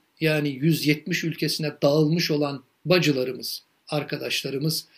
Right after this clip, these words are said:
sırf inandıkları için, sırf doğruyu haykırdıkları için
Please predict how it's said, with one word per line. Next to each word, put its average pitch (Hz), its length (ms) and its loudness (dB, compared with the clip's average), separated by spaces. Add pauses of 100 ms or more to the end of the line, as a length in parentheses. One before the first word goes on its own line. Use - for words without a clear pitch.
(120)
sırf - 340 -2
inandıkları 151 600 0
için, 127 440 -4 (220)
sırf - 400 -2
doğruyu 214 440 10
haykırdıkları 160 680 4
için 160 600 4